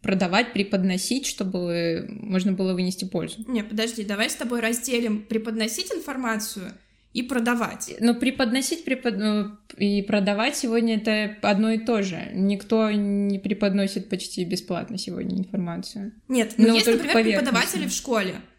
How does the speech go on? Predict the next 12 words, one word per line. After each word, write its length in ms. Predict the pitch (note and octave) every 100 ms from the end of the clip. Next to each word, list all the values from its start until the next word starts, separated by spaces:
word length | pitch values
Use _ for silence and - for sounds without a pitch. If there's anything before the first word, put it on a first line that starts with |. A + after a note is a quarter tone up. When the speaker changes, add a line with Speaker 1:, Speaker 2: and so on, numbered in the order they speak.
| -
Speaker 2:
Вот, 240 | A3 G#3+ G#3+
э, 320 | G3+ G3+ G3+
твоя 200 | A3+ A#3
преподавательница 680 | E4+ C#4+ A3+ A3+ C#4 C4+ A#3+
математики 540 | A3+ A3+ B3 G#3 - G#3+
в 40 |
школе, 280 | - - -
она 160 | F3+ B3
может 180 | D#4
быть 140 | B3 -
хорошей 340 | A3 B3 -
преподавательницей. 960 | B3 A#3+ A#3 A3+ F#3+ - - - -